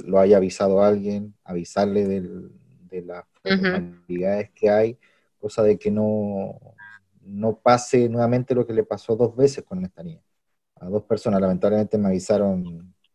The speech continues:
Speaker 1: cuando iba ya para la tercera y ahí la tuvimos que eliminar nomás del grupo.
Speaker 2: Ya.
Speaker 1: Por su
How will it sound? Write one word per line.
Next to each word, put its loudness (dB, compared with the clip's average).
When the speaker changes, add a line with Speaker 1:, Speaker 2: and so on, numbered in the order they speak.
Speaker 1:
cuando -2
iba 2
ya 4
para 2
la 0
tercera 2
y 0
ahí 0
la -2
tuvimos -4
que -8
eliminar -4
nomás -6
del -6
grupo. -10
Speaker 2:
Ya. 0
Speaker 1:
Por -6
su -6